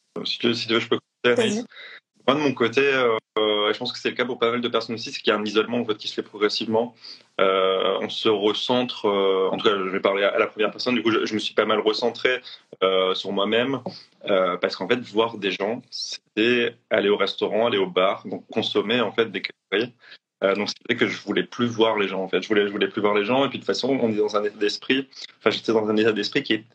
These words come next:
Speaker 1: tellement, euh, noir, en fait, j'étais tellement au fond du fond de la dépression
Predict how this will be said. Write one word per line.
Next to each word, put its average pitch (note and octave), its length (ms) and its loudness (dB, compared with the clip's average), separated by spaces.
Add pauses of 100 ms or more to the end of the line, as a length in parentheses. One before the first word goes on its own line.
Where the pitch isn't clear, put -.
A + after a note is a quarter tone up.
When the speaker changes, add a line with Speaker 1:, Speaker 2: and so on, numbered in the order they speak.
(140)
Speaker 1:
tellement, B2+ 640 2
euh, G2 460 4
noir, A#2+ 500 0
en A2+ 100 0
fait, B2+ 280 0
j'étais G2+ 260 -6
tellement B2 340 0
au A#2+ 100 0
fond C3+ 400 -2
du B2 120 -2
fond B2+ 200 -4
de B2 60 4
la A2+ 60 2
dépression G#2+ 600 -4